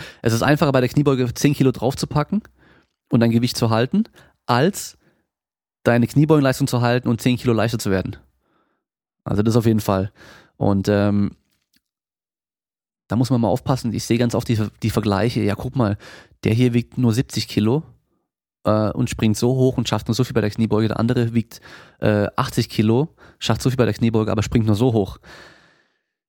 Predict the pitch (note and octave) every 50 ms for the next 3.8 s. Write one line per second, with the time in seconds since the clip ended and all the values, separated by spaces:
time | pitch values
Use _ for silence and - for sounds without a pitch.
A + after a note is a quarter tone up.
0 | _ _ - - - - - - - - _ _ _ _ _ _ - F#3+ E3+ E3
1 | - E3+ - D#3 D3+ C#3 C#3 - - C#3+ D3 C#3 C#3+ C#3 C3+ C3 B2 B2 B2+ C3+
2 | - B2+ A2 A#2 A2 A2 A#2+ A#2 B2 A#2 A2+ A#2 A2 - A2+ G#2 A2 G#2 G#2+ G#2
3 | - G2 D2+ E2 G2 G2+ G2+ G2 F#2+ - - A2 G2+ - - -